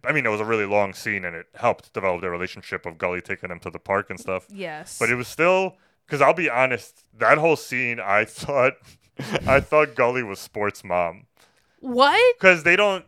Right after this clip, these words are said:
Speaker 1: they don't say anything about the, the relationship. Like, she's just, like, watching the kids.
Speaker 2: Yeah.
Speaker 1: And I think they already said something about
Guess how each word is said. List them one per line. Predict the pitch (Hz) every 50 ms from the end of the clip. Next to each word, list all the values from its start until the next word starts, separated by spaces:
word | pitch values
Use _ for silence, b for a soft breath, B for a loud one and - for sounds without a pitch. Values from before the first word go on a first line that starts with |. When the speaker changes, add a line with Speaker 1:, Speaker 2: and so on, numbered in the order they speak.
| _ 131
Speaker 1:
they | 127 147
don't | 160 175 170
say | - - 175 156
anything | 156 156 156 - - 147 147
about | 139 147 151 147 143 143 -
the, | 143 131 127 127 123 120 120 - - _ _ _ 113 113
the | 127 131 120 117 113 107 101
relationship. | 113 117 113 135 156 151 151 123 - - 104 90 87 -
Like, | 113 104 98
she's | - - 120 104
just, | 107 113 -
like, | 113 104 - _ 101 98
watching | 98 98 104 101 - 101 95
the | 90
kids. | 85 - 117 117 113 101 92 87 87 - -
Speaker 2:
Yeah. | 247 254 262 247 240 226 220 220 220 131 127 123 120 117
Speaker 1:
And | 113 113 110 113
I | 107 120 117
think | - 147 139 -
they | 139
already | 127 123 120
said | 110 - - 120 117
something | - 123 104 101 107 104 104 104 107 78
about | 107 101 95 101 101 98 95 98 -